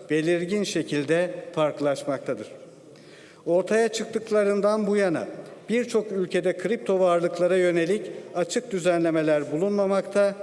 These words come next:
uluslararası kurumların yeknesak bir uygulama seti oluşturma çalışmaları ise devam etmektedir. Bununla birlikte süreç içerisinde kripto varlıkların kullanımı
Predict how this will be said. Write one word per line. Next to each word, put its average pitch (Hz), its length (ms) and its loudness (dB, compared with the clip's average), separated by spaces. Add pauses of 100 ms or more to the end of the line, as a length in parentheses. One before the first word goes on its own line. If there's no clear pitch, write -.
(480)
uluslararası 202 840 2
kurumların 185 800 2 (160)
yeknesak 180 680 -2
bir 175 100 2
uygulama 170 560 0
seti 180 280 -2
oluşturma 165 500 -2
çalışmaları 151 680 -2
ise 175 560 0 (180)
devam 151 320 2
etmektedir. - 580 -8 (920)
Bununla 220 400 2
birlikte 170 540 -2 (600)
süreç 226 460 -2
içerisinde 196 580 0
kripto 202 400 0
varlıkların 185 580 2
kullanımı 170 680 2